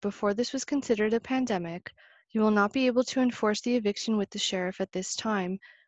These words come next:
because an order has been issued by the Superior Court of Justice suspending evictions until further notice. Keep your order,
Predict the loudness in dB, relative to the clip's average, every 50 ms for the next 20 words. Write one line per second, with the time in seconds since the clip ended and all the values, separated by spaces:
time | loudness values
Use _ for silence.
0 | _ -14 -8 -4 -2 0 0 0 0 2 2 2 4 2 2 2 2 2 2 2
1 | 0 2 2 0 0 0 -2 -2 0 2 2 2 0 -2 -4 -6 -4 -2 2 2
2 | 2 2 0 0 0 2 2 2 2 0 0 -2 -2 -2 -2 -2 -2 -2 -4 -10
3 | _ -20 -20 -20 _ -10 -6 -6 -6 0 2 2 4 4 4 4 4 4 2 0
4 | -2 0 0 0 0 0 0 -2 -4 -4 -2 -2 -2 -2 -2 -2 0 0 0 0
5 | 0 -2 -2 -2 -2 -4 -8 -8 -12 -14 -14 -16 _ _ _ _ _ _ _ _
6 | _ _ _ _ _ _ _ -6 -2 -2 -2 2 2 2 2 4 2 0 2 2
7 | 0 0 0